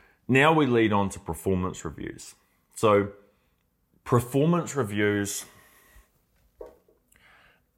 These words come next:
I think, and I haven't done this yet, we're now discussing theoretically, um, performance reviews have to be led from the top.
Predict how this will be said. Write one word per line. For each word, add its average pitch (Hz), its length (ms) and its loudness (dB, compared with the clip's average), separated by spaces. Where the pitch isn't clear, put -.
I 120 260 4
think, 85 580 -4
and 110 120 2
I 107 80 4
haven't 117 360 -2
done 95 280 0
this 98 240 -8
yet, 127 200 -4
we're 95 220 -4
now 92 240 -2
discussing 85 800 -6
theoretically, 85 880 -4
um, 98 380 0
performance 147 560 -2
reviews 139 280 -8
have - 300 -4
to 110 60 -10
be 104 140 -4
led 92 240 -6
from 90 160 -10
the 80 80 -6
top. - 580 -8